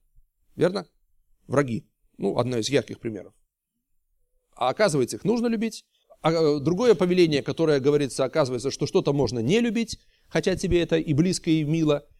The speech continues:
и, э, интересно, да? И вот эти вот вещи, они какую-то, призывают к какой-то дисциплине сердца,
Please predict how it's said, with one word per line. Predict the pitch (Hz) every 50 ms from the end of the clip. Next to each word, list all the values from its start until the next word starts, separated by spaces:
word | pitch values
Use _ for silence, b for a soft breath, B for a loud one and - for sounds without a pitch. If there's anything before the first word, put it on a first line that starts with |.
| _ _ -
и, | - 139 143 139 139 139 139 135 135 131 127
э, | 127 123 131 -
интересно, | - 139 131 - 151 143 143 131 - - 120 123 131 - _ _ _ _ _ _
да? | - 156 190 226 - - - _ _ _ - - -
И | - 165 185 185 175 175 170 160
вот | 156 175 175
эти | 262 - -
вот | 220 185 151
вещи, | 170 220 277 277 - - 165 - -
они | - 143 156 156 156 160 190 226 247 233 185
какую-то, | - 175 156 - 214 226 220 226 190 165 156
призывают | - 160 165 147 170 175 208 220 196 -
к |
какой-то | - 160 - 196 175 170
дисциплине | 160 156 170 - - - - 202 175 170 165
сердца, | - - 254 269 240 - - 131 b